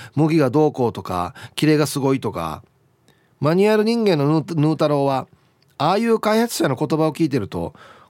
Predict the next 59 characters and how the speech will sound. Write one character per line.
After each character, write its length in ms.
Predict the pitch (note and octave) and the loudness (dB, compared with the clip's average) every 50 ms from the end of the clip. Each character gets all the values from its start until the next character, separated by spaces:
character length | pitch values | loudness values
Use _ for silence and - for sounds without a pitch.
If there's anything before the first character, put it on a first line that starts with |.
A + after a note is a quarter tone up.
| _ - | _ -6
こ 120 | - A3 | -2 0
れ 60 | A#3+ | 2
は 140 | A#3+ G#3 E3+ | 2 2 2
ノ 180 | D#3 G3 A#3+ C4+ | 2 2 2 2
ー 40 | C#4+ | 2
マ 140 | C#4+ B3+ | 0 0
ル 60 | A3 F#3+ | 0 0
で 60 | D#3 | 0
飲 160 | D3+ C#3+ D3+ | 2 2 2
ま 80 | E3 F#3 | 2 0
な 80 | G3 G3+ | 0 0
い 60 | F3 | -2
と 80 | - | -2
い 20 | C#3+ | -2
け 80 | C3+ | -2
な 140 | B2+ B2 A#2+ | -2 -2 -2
い。 100 | A2+ F#3 - _ _ _ _ _ _ _ _ _ _ _ - | -4 -6 -12 _ _ _ _ _ _ _ _ _ _ _ -4
チ 120 | - A#3 | 0 0
ュ 60 | A3+ | 2
ー 20 | A3+ | 2
ニ 100 | A#3+ A#3+ | 2 0
ン 60 | B3 | 0
グ 80 | B3+ | -2
し 80 | F#3+ - | 0 0
た 100 | G3 D#3+ | 0 0
ら 60 | D3 | 0
バ 100 | A2+ D3 | 0 0
ラ 80 | F3 G#3 | -2 -2
ン 80 | G#3+ | -2
ス 100 | E3 F#3 | -4 -4
が 80 | G3+ G3 | -6 -4
崩 280 | F3+ - F#3 F#3+ G3+ G3+ | -4 -2 0 2 2 2
れ 60 | G3+ | 2
る 100 | G#3 G#3+ | 0 0
ん 40 | G3 | -2
だ 100 | C#3 F2+ | -2 -2
と 100 | G#2+ - | -4 -6
刷 160 | - - F#3+ | -6 -4 -2
り 80 | G#3 | -2
込 100 | F#3 F#3+ | 0 0
ま 140 | F#3+ F3 F3 | 0 0 0
れ 40 | G3+ | 0
る 60 | A3 | 0
わ 80 | G3+ D3+ | -2 -2
け 80 | A#2+ | -4
で 80 | - F2 | -8 -10
す。 160 | - - - - _ _ _ _ _ _ _ _ _ - | -14 -16 -18 -20 _ _ _ _ _ _ _ _ _ -4
な 120 | E3+ G3 A3 | 0 2 2
の 100 | A3 G3 | 2 2
で 100 | F3+ D#3+ | 0 0
氷 320 | - G3+ G3+ G#3 G3+ A3 | 2 4 4 4 4 4
を 60 | G#3+ | 4
入 60 | G#3+ G3 | 4 4
れ 60 | F3+ | 2
た 120 | C#3+ D3+ | 0 0
ビ 160 | - E3+ F3+ | 0 2 2
ー 20 | E3 | 2
ル 80 | D3+ | 2
は 180 | A#2 F#2 E2 D2+ | 0 0 -2 -6